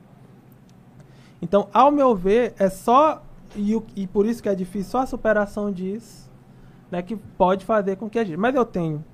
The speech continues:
a crença, né, acho que a gente tende a naturalizar nossos momentos históricos, mas a sociedade, ela já passou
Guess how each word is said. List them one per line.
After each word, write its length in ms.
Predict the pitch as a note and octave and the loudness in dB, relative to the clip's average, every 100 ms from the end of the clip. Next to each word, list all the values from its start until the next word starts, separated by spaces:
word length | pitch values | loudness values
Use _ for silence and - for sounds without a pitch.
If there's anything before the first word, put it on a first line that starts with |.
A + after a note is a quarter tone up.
| - - - - - - | -14 -14 -12 -14 -8 -4
a 140 | D#3+ | -2
crença, 560 | D#3 F3 G#3+ A3+ - D3 D3 - - - | -2 -2 -2 -2 -4 -14 -16 -20 -20 -14
né, 260 | C#3+ D#3 - - - | -12 -12 -14 -12 -4
acho 160 | F3 | -2
que 60 | G#3 | -2
a 20 | |
gente 180 | G3 G3+ | -2 -4
tende 220 | - G3 | -4 -2
a 60 | G3 | 0
naturalizar 680 | G3 G3 G3+ G3 G3 F#3 F3+ | -2 -2 -2 -2 -2 -4 -4
nossos 280 | F#3+ F#3+ F#3 | -4 -6 -8
momentos 400 | F#3+ F#3 F#3 F#3 | -6 -6 -8 -10
históricos, 560 | G3+ - C#3 C#3 - | -8 -8 -8 -10 -12
mas 260 | F3 G#3 A#3+ | -6 -6 -6
a 60 | |
sociedade, 680 | A#3 A3 - A3+ G3 F3+ F#3+ | -8 -10 -8 -8 -6 -6 -4
ela 160 | G3+ G3 | -4 -4
já 160 | F#3+ | -6
passou 540 | F#3+ G3+ F#3+ E3 E3+ | -6 -6 -6 -8 -8